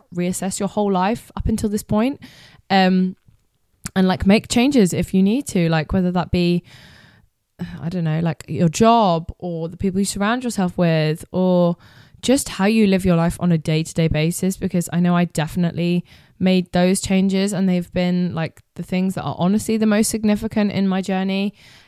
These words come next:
Um, and I think I felt, in a way, as we do, like, I sometimes, I felt bad for doing it. Like, I felt bad for advocating for <laughs> myself, um, and making those changes that I need to. But actually, at the end of the day,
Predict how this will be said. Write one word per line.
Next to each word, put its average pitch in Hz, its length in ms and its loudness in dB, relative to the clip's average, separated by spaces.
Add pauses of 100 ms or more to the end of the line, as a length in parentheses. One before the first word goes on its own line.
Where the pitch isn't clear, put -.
(140)
Um, 175 460 0 (300)
and 185 380 -2 (640)
I 180 60 -8
think 208 320 -2
I 190 300 0
felt, 185 400 -2 (500)
in 220 140 2
a 208 60 4
way, 202 380 2 (100)
as 170 260 -6
we 175 100 0
do, 170 180 0
like, 165 240 0
I 185 100 -2
sometimes, 220 400 -2
I 208 100 -6
felt 262 200 -2
bad 220 240 0
for 202 120 -4
doing 208 320 2
it. 156 160 0
Like, 160 220 -4 (260)
I 202 80 0
felt 247 260 2
bad 185 220 4
for - 160 -8
advocating 190 520 -4
for 202 140 -2
<laughs> 190 120 2
myself, 180 640 -2 (500)
um, 190 340 0
and 190 120 -2
making 185 340 -2
those 185 180 0
changes 190 320 -2
that 180 80 -2
I 180 80 -2
need 185 220 0
to. 190 180 -2
But - 140 -8
actually, - 340 -6
at - 60 -12
the 175 100 -2
end 175 140 0
of 175 60 -4
the 170 80 -2
day, 160 440 0